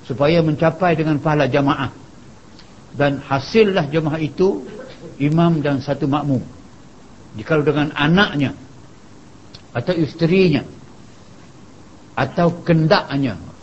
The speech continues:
eh, gundik, khadamnya, eh, housemate, pembantu rumah. Dan tiap-tiap banyak jamaah,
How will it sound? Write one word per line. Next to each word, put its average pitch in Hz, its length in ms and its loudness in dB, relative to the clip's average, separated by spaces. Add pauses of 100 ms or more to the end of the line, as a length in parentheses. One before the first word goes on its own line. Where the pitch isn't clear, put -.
eh, 104 800 -8 (240)
gundik, 156 320 4 (2250)
khadamnya, 160 640 2 (480)
eh, 101 560 -14 (1700)
housemate, 139 400 -2 (1900)
pembantu 123 320 -2
rumah. 123 220 -4 (1040)
Dan 135 160 0
tiap-tiap 190 480 2 (640)
banyak 156 400 0
jamaah, 175 480 0